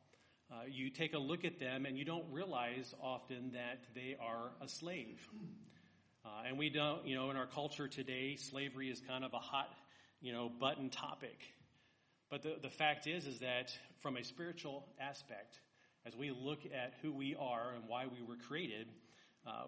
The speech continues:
we find ourselves, apart from God, slaves. And what Jesus does through his work on the cross through his blood, as we sung about this morning, is that he,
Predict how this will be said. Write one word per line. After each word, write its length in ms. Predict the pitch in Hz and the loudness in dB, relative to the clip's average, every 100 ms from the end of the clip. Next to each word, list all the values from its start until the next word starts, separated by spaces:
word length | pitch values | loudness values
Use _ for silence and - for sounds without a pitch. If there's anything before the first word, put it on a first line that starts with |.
| 123 | -2
we 280 | 139 160 165 | 0 2 2
find 360 | 156 147 185 | 4 4 6
ourselves, 600 | 147 123 - 113 113 113 | 2 2 2 2 2 -2
apart 340 | 117 - 160 - | -8 -4 -4 -2
from 200 | 156 139 | -2 0
God, 400 | 143 143 101 107 - - - _ _ _ - | 2 2 2 -2 -8 -18 -20 _ _ _ -10
slaves. 600 | - 127 117 95 - - - - _ _ _ _ _ _ _ _ _ _ - | -6 -2 -2 -2 -10 -14 -16 -20 _ _ _ _ _ _ _ _ _ _ -4
And 100 | 135 | 2
what 200 | 147 147 | 2 2
Jesus 460 | 143 190 175 156 | 0 0 2 2
does 560 | - 160 170 123 135 - - - | 4 4 4 2 0 -4 -8 -2
through 380 | 156 156 151 151 | 2 4 2 0
his 340 | 147 139 139 120 - - - - 117 | 0 0 0 -4 -8 -16 -20 -16 0
work 200 | 165 165 165 | 2 2 2
on 140 | 139 | 2
the 80 | 135 | 2
cross 600 | 139 185 160 117 147 - - - | 2 4 6 4 0 -4 -8 -6
through 240 | 131 160 | 0 0
his 300 | 151 143 123 | 0 -2 -2
blood, 460 | - 123 143 120 113 - - | -4 -2 0 0 -2 -8 -10
as 140 | 131 120 | -8 -6
we 120 | 123 | -4
sung 280 | - 120 120 | -2 -2 0
about 300 | 117 120 131 | 0 0 -2
this 200 | 117 127 | -4 -4
morning, 400 | 113 110 123 120 - - - - | -2 -2 -4 -6 -12 -18 -20 -6
is 140 | 131 117 | -2 2
that 280 | 135 147 - | 2 2 -2
he, 440 | - 175 147 147 | -4 -2 -2 -4